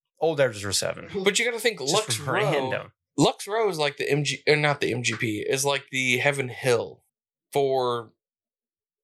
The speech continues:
Speaker 2: like, I don't wanna say Bardstown, but, like, Louisville.
Speaker 1: Yeah, for that area.
Speaker 2: Yeah, it, I mean, their, their bottles and their pricing isn't,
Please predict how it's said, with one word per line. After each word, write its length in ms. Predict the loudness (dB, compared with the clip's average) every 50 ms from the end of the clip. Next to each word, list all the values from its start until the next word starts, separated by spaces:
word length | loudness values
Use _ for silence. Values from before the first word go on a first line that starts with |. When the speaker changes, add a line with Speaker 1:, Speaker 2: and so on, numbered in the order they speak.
| _ _ 4
Speaker 2:
like, 280 | 4 6 6 4 0 _ _ _ _ _ _ _ _ _ _ _ _ _ _ _ _ _ _ _ _ _ -6
I 60 | -4
don't 100 | -2 0
wanna 80 | 0 0
say 160 | 2 0 0
Bardstown, 540 | -2 -2 -2 -2 -2 -2 -2 -4 -4 -2 -2
but, 80 | 0
like, 180 | 0 0 -2 -4
Louisville. 720 | -6 -6 -2 0 0 0 0 -2 -4 -8 -8 -10 -16 _ _ _ _ _ _ _ _ -6
Speaker 1:
Yeah, 220 | -2 0 0 0
for 120 | 0 0 0
that 160 | 2 2 0
area. 300 | -2 -4 -6 -8 -12 -16 _ _ _ _ -10 -4 -2
Speaker 2:
Yeah, 160 | 0 0 0
it, 320 | 0 0 0 0 0 0
I 60 | 0
mean, 180 | 0 0 0 0
their, 300 | 0 0 0 -2 -4 -4 0
their 200 | 0 0 -2 -2 _ _ _ _ _ _ _ _ -14
bottles 540 | -8 -4 -2 0 0 0 -2 -2 -4 -2 0
and 80 | 0
their 80 | 0 0
pricing 600 | 0 0 -2 0 0 0 0 0 0 -2 -4 -6 -2 -2
isn't, 380 | 0 2 2 0 -2 -6 -10